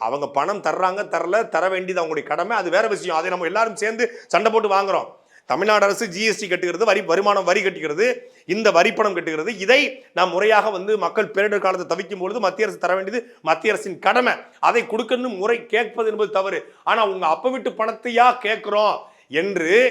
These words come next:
நீங்கள் கேட்பீர்கள் என்றால் மக்கள் உங்களை பார்த்து கேட்பான்ல. ஒவ்வொரு இடத்துலயும் முதலமைச்சருடைய போட்டோ போட்டுக்கிட்டு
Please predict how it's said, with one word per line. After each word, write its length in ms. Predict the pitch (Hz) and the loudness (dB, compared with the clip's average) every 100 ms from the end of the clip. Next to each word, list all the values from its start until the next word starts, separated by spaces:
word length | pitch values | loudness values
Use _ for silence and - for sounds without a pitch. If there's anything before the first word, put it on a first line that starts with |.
| 247 - _ 131 | -2 -14 _ -2
நீங்கள் 400 | 226 277 262 220 | 0 4 4 6
கேட்பீர்கள் 480 | 240 240 240 208 165 | 4 4 0 -2 -4
என்றால் 360 | 131 131 208 226 - - 147 | -2 4 4 4 -2 -12 0
மக்கள் 320 | 190 - 277 233 | 2 2 0 2
உங்களை 180 | 240 254 | 4 4
பார்த்து 240 | 247 233 | 4 4
கேட்பான்ல. 360 | 226 233 220 196 - - _ - | 2 4 4 2 0 -10 _ 0
ஒவ்வொரு 220 | 208 254 233 | 4 6 4
இடத்துலயும் 340 | 214 247 226 | 2 0 -2
முதலமைச்சருடைய 520 | 214 240 240 233 214 214 | 2 2 2 2 2 2
போட்டோ 240 | 220 226 208 | 2 2 2
போட்டுக்கிட்டு 380 | 208 202 226 | 0 0 0